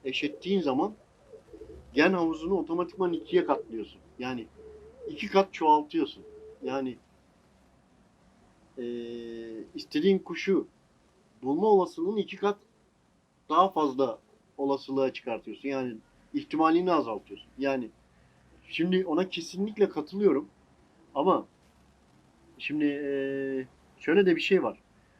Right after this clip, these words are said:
bu gen işini tamamen bilsek bile istediğimiz o, o, o işi biliyorsam ben genetik işini tamamen diyelim Türker Hoca gibi olur. Ben o zaman beş tane plaka dönen,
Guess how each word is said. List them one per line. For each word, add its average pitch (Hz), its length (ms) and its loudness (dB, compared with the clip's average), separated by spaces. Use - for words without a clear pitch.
bu 139 140 -8
gen 180 200 4
işini 139 320 -4
tamamen 151 480 0
bilsek 127 440 -6
bile 123 200 -4
istediğimiz 135 640 -2
o, 180 40 -6
o, 180 280 -4
o 180 120 -4
işi 175 260 -8
biliyorsam 190 520 -2
ben 165 200 -6
genetik 175 400 -2
işini 156 280 -10
tamamen 156 420 0
diyelim 147 320 0
Türker 160 280 -8
Hoca 127 200 0
gibi 117 180 -10
olur. 139 260 -6
Ben 156 40 -10
o 165 160 -2
zaman 160 300 2
beş 165 200 -2
tane 131 240 -4
plaka 139 400 -6
dönen, 117 260 -6